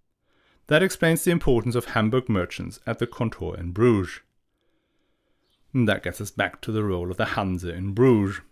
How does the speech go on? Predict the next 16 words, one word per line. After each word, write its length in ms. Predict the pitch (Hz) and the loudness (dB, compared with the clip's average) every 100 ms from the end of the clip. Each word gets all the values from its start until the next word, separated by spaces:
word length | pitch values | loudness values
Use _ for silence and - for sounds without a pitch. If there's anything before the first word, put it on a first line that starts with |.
| _ _ _ _ _ _ _ - - - | _ _ _ _ _ _ _ -20 -12 2
The 100 | 202 | 4
local 180 | 233 | 6
merchants 420 | 190 151 147 160 - | 6 6 4 -2 -2
became 360 | 165 - 120 | -4 0 0
increasingly 560 | 123 104 95 110 101 - | 0 -4 -4 -4 -6 2
irritated 580 | 170 170 - 107 104 - | 4 4 4 0 0 -2
by 140 | 101 | 0
these 240 | 101 104 - | 0 -4 -2
foreigners 540 | - 180 143 127 - | 4 6 6 4 2
gaining 420 | - 127 127 131 | 2 4 4 2
ever 220 | - 143 143 | 2 4 6
more 220 | 139 143 | 6 4
privileges 520 | 120 92 90 92 85 | 4 2 -2 -4 -8
in 120 | 95 | -6
the 60 | 92 | -2
city. 380 | - 151 95 | 0 0 -2